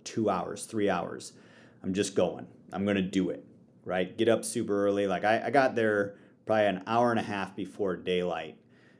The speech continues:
just so I could sit, get there, get back into an area, public land, never hunted before in this area, really never had hunted public land prior to coming to Saint Louis.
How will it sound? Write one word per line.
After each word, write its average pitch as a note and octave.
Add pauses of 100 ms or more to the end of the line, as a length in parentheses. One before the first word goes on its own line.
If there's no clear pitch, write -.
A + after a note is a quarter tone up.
(220)
just A2
so A#2+
I G#2
could F#2+
sit, G#2+
get G#2+
there, G#2
get F#2+
back G2+
into G#2
an F#2+
area, F#2+
public G#2+
land, F#2+
never G2+
hunted G2
before F#2+
in F#2
this F#2
area, F2+
really A2
never G2
had F2
hunted F#2+
public F#2+
land F2+
prior G2
to E2
coming F#2+
to F2
Saint F2+
Louis. G#2